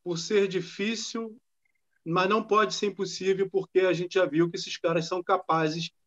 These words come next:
de burlar até o que eles escrevem. Então, é, o que a gente prega, cara, é simplesmente faça o autódromo ao lado, que também é uma área do Exército,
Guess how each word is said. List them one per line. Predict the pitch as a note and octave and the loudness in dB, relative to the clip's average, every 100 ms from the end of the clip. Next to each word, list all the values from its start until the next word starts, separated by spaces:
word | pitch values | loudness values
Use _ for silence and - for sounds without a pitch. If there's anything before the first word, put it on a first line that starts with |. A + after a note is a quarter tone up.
| _ _ _ - | _ _ _ -4
de | D#3+ | 0
burlar | F3+ G3+ F3 G3 | 4 6 8 6
até | G3 A3 | 6 4
o | G#3+ | 6
que | A3+ | 4
eles | G#3 | 2
escrevem. | G3 - E3+ D#3+ C#3 A#2 A#2 _ _ _ _ _ _ _ _ | 2 4 6 6 4 0 -12 _ _ _ _ _ _ _ _
Então, | F#3+ F#3+ F#3+ A3 G#3 C#3 - _ _ | 0 4 6 6 6 2 -4 _ _
é, | E3 E3 E3 D#3 D#3 D#3 G#3+ | 4 6 6 6 4 2 -2
o | |
que | G3 | 0
a | A3+ | 0
gente | A#3+ - | 0 2
prega, | G3+ G#3 F3 C3+ | 6 6 6 2
cara, | B2+ C#3+ | -6 -8
é | |
simplesmente | C3 G#3+ G#3+ E3 D3 D#3 D3 - | -4 -2 -2 2 4 4 2 0
faça | G#3 G3+ | 2 4
o | G3 | 4
autódromo | F3 F#3+ F#3 F3 | 6 4 6 4
ao | C#3+ | 4
lado, | D3 D#3+ - | 4 2 0
que | - F3 | -2 2
também | - G#3+ | 6 8
é | A#3+ | 8
uma | A3+ G#3 | 8 8
área | F#3+ F#3+ F3+ | 8 8 8
do | E3 | 6
Exército, | D3+ A#2 C3+ C#3 C3+ - - D3 | 4 4 2 2 -2 -10 -14 -16